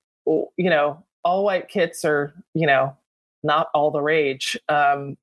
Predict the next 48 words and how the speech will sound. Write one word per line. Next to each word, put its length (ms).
I've 200
always 240
been 180
frustrated 680
with 220
it 300
since 320
they 140
started 460
kinda 200
leaning 400
on 180
it 180
in, 180
in 200
twenty 320
twenty, 520
where 120
it's 100
like, 180
you 140
don't 340
need 320
to 80
have 220
an 80
all 200
white 300
kit 600
every 320
time 600
you 140
have 200
an 60
away 260
team. 440
Um, 300
I 60
remember 220
the 60
first 200
time 160
it 100
really 320
jumped 280
out 200
at 120
me, 340